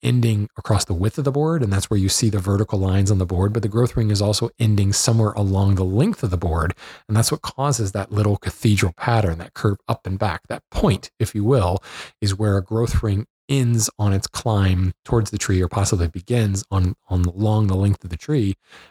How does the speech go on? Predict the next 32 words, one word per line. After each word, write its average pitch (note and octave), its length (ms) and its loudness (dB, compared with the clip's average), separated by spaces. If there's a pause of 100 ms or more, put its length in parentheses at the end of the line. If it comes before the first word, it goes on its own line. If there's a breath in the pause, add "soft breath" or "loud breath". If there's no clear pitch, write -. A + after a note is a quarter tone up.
(200 loud breath)
or - 80 -12
starts - 320 0
again. E2 320 -6 (140)
That's F#2 280 0 (200)
what - 140 -6
tells A#2 280 -2
you F#2 100 0
that F2 120 0
it's F2+ 120 -2
a G2+ 60 0
series F2 280 2
of F2 120 -6
cones F#2+ 480 2
rather E2+ 320 0
than E2+ 460 -2 (320)
a G#2 60 -2
bunch G2 220 2
of - 140 -6
perfect - 380 0
cylinders E2 680 0 (300 loud breath)
sheathing A#2+ 460 0
the G#2+ 80 0
tree G#2 500 0
all F#2+ 180 0
the F#2+ 60 2
way F#2 160 2
up. - 240 -6 (800)
And F3 100 -4
this - 100 0
kind F3+ 160 -2
of C#3 120 -6
leads, D3+ 320 -2